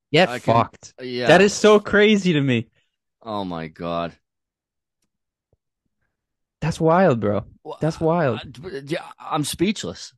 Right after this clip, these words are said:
Speaker 2: For,
Speaker 1: I
Speaker 2: like, the
Speaker 1: know.
Speaker 2: first time in a while, I'm fucking speechless. Like, I got nothing. I got nothing, dude.
Speaker 1: That doesn't
Speaker 2: Like,
Speaker 1: make any sense, dude.
Speaker 2: No, what a fucking scam. But, like, what? Like, I
Speaker 1: I wouldn't even
Speaker 2: oh.
Speaker 1: do that for, I wouldn't do that for any artist. I don't care who it is.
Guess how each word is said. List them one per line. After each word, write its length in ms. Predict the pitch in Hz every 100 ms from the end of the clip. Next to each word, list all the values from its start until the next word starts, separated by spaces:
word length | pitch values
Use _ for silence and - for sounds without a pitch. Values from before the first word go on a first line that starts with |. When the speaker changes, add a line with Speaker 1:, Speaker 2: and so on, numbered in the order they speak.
| _
Speaker 2:
For, 80 | 139
Speaker 1:
I 20 |
Speaker 2:
like, 100 | 139
the 60 | 120
Speaker 1:
know. 140 | 147
Speaker 2:
first 260 | 165 196 -
time 180 | 175 170
in 60 | 135
a 60 |
while, 380 | 113 143 131 92
I'm 120 | 113 -
fucking 320 | - 139 95
speechless. 600 | - - 127 - 82 -
Like, 100 | 104
I 100 | 117
got 160 | 139 120
nothing. 420 | 120 170 95 87 -
I 120 | 117
got 280 | 123 151 120
nothing, 420 | 120 139 95 87
dude. 120 | 120
Speaker 1:
That 80 | 165
doesn't 200 | 226 294
Speaker 2:
Like, 160 | 262 233
Speaker 1:
make 20 |
any 240 | 190 208 208
sense, 440 | - 196 190 147
dude. 360 | 151 135 113 117
Speaker 2:
No, 280 | 170 269
what 260 | 170 117 190
a 60 | 226
fucking 400 | - 254 - 247
scam. 640 | 143 - 160 226 240 104
But, 120 | 117 - _ _ 151
like, 260 | 143 127
what? 600 | 107 107 170 277 - - - _ _ _ _ _ _ _ _ _ _ _ _ -
Like, 340 | 175 160 147 _
I 280 | 147 147 160
Speaker 1:
I 60 | 277
wouldn't 160 | 294
even 120 | 196
Speaker 2:
oh. 20 | 175
Speaker 1:
do 60 |
that 120 | 185 -
for, 100 | -
I 80 |
wouldn't 220 | 202 233 202
do 80 |
that 100 | 196
for 100 | 160
any 260 | 131 139 135
artist. 300 | 113 104 -
I 60 | 135
don't 120 | 139
care 160 | 147 131
who 100 | 135
it 80 |
is. 280 | 98 - -